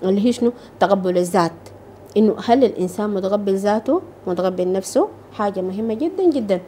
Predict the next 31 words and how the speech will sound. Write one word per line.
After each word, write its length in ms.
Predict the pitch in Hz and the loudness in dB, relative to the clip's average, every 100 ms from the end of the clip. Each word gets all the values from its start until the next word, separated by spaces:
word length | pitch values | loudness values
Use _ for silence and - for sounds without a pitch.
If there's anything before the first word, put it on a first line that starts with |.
| - - - - | -14 -20 -20 -4
تاني 220 | - 277 233 | 0 2 2
بنقول: 340 | 196 208 247 | 2 6 6
هل 180 | 254 247 | 6 2
الإنسان 380 | 190 208 214 220 | 2 -4 -4 -2
عنده 220 | 220 208 | -2 0
هدف 280 | 220 220 - | 0 -2 -4
في 80 | |
الحياة؟ 340 | 196 - 190 302 - - | -6 -2 -2 -2 -6 -2
أنا 120 | 202 | -2
عندي 220 | 190 190 | 0 -2
هدف، 260 | 202 214 285 - - - | -2 0 -2 -6 -20 -4
يعني 220 | 202 180 | -2 0
أنا 100 | 226 | 0
موجود 300 | 208 190 208 | 0 0 -2
في 120 | 220 196 | -2 -4
الحياة 260 | 185 185 | -2 -2
عشان 320 | 196 185 185 | -2 -4 -6
أعمل 280 | - 190 190 | -4 -4 -4
شنو؟ 220 | - 165 185 - - - - - - - - | -4 -8 -8 -16 -20 -20 -20 -20 -20 -10 2
عندنا، 380 | 254 262 247 220 220 | 4 6 4 2 0
عندنا 260 | 240 220 | 2 2
حاجة 420 | 220 240 226 196 | 2 0 2 0
يعني 360 | - 180 180 180 | 0 -4 -2 -2
كتير 400 | 180 190 277 269 | -2 2 4 4
من 160 | 220 185 | 4 0
الناس 380 | 190 220 220 - | 2 0 -2 -6
بتكون 460 | 190 - 240 233 233 - - - | -8 -2 4 4 4 -6 -12 -4
يعني 240 | 190 196 | -2 0
مشتركة 480 | 202 196 - 233 220 | 0 0 -2 -2 -4
حولها، 500 | - 233 240 240 302 - - - | 0 2 2 0 -2 -4 -12 -2
آه، 240 | 135 - | 0 0